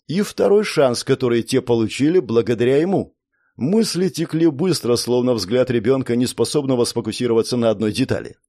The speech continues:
Вспоминая о прохождении на специализацию, парень вдруг осознал, что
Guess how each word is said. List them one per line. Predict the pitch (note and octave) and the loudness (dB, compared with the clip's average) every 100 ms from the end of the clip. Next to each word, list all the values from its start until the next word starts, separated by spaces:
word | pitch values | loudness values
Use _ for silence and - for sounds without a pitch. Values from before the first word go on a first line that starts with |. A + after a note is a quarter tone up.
| _ _ | _ _
Вспоминая | - - B2 C#3+ F#3 G3+ F#3+ | -12 -6 -2 0 2 2 2
о | |
прохождении | F3+ E3 D#3 D3+ A#2+ D3 D3 | 0 0 2 0 2 0 2
на | C3+ B2 | 2 0
специализацию, | - B2+ C3 B2 A2 C#3+ C#3 - G#2+ | -2 -2 0 0 2 2 0 -2 -4
парень | - A#2+ A#2+ | 2 2 2
вдруг | F#2 B2 B2 | 0 -2 2
осознал, | A#2+ C3 A#2 C3 C#3 A2 | 0 2 0 2 2 2
что | - - C3+ | -2 -2 -2